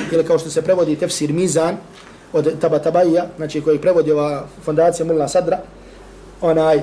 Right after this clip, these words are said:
da se to prevodi na naš jezik i da se to širi, da ćete čak naći rece-, recenzente, znači neke ljude koji se prepisuju ilmu, znanju i tako dalje. Uglavnom, nisi. Također, kada u pitanju tefsir kod Sufija, znači, to je također jedan tefsir koji je na,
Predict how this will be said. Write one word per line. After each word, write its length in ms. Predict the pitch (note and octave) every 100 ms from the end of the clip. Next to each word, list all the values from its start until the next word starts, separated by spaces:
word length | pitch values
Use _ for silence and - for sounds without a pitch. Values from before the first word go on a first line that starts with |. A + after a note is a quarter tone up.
| D3
da 100 | D#3+
se 140 | F3
to 140 | E3 F#3+
prevodi 340 | F#3+ F#3 D#3+
na 100 | F3
naš 180 | E3+ E3
jezik 220 | G3+ G3
i 60 | F3+
da 80 |
se 160 | - D#3
to 160 | E3+ D#3+
širi, 340 | G3+ G3+ F#3+
da 100 | E3+
ćete 280 | E3+ D#3 D#3+
čak 140 | F3+ E3+
naći 300 | F3+ E3 D#3+
rece-, 280 | D3+ D#3 D3+
recenzente, 600 | D#3 D3+ D3+ F#3+ F3 D#3+
znači 280 | D#3+ D#3 E3
neke 240 | E3 D#3
ljude 260 | E3 D#3+ D#3+
koji 160 | D#3
se 120 | C#3+
prepisuju 500 | D3 C#3+ E3+ - D#3+
ilmu, 240 | F#3+ E3+ D3
znanju 280 | D3 F3 D#3 - -
i 60 | D#3
tako 240 | E3 D3+
dalje. 200 | C3+ A#2+
Uglavnom, 320 | D3 F#3 F3+
nisi. 240 | D#3 B2 - - - - -
Također, 560 | - E3+ C4+ C4 B3+ C#4+ - - -
kada 180 | F#3+ F#3+
u 60 | F#3
pitanju 400 | C4 C4 G#3+ F#3+
tefsir 360 | A3+ A3+ G3+
kod 140 | - D#3+
Sufija, 640 | G3+ G#3 G#3+ A3 A3 A3 G3
znači, 240 | F3+ F3
to 120 | F#3
je 100 | G#3
također 540 | F#3 E3+ G#3 F#3+ G3 F#3+
jedan 240 | G3+ F#3+ D#3+
tefsir 380 | G#3 - G3 D3
koji 100 | F3
je 140 | F#3+
na, 60 | E3+